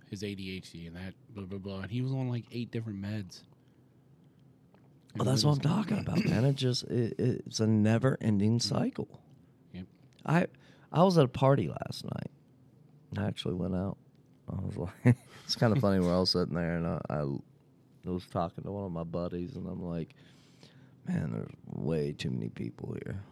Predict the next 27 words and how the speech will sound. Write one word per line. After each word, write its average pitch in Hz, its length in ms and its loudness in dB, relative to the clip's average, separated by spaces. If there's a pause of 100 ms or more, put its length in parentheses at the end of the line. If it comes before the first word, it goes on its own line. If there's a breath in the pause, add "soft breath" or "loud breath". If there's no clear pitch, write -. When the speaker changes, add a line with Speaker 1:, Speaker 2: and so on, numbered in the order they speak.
Speaker 2:
But 104 140 -2
at 104 60 0
least 139 320 0
it's 110 140 -8
people - 380 -6
I 78 80 -6
can - 160 -14
handle 87 460 -2
and 80 100 -6
people 78 380 -4
that 58 100 -4
I 55 100 -8
like. - 540 -14 (180)
Speaker 1:
Yeah. 104 160 -8 (840)
Speaker 2:
You - 80 -6
know? 62 240 -8 (640 soft breath)
But 104 120 0
then 113 140 6
there 101 100 4
was 92 100 2
a - 40 -2
lot 92 180 2
of 85 60 -8
kids 85 340 -2
running 82 240 0
around. 80 540 -2 (520 loud breath)
Um, 78 380 -8